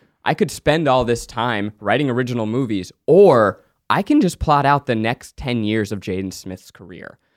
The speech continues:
And so what I did is I went into my room and I thought of all of the wonderful movies that could be Jaden Smith starring vehicles. <laughs> Now, of course, a lot of these were just mining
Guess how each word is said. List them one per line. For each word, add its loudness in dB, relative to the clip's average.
And -6
so -2
what 0
I 2
did -2
is -4
I -2
went -6
into -10
my -6
room -10
and -6
I -2
thought 0
of -4
all 2
of -4
the -2
wonderful -4
movies -8
that -10
could -6
be -2
Jaden -6
Smith -8
starring -6
vehicles. -14
<laughs> -20
Now, 2
of -4
course, 2
a 0
lot 4
of 0
these 0
were -2
just -4
mining -4